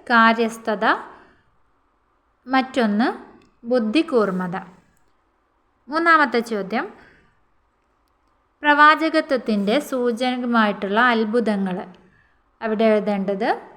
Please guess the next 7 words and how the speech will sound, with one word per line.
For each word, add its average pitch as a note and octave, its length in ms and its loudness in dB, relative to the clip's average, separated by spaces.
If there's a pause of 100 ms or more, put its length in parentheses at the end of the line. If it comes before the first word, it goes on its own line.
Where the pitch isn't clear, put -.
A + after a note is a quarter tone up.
(340)
ശക്തിയായ C4 800 0
പ്രകാശം A3 680 -2 (120)
കാണുക, G3 400 -2 (520)
പല A3 140 0 (160)
സ്വപ്നങ്ങളും G#3+ 720 -2 (140)
കാണുക F#3 400 -2 (560)
എന്നിവ. A3 340 -2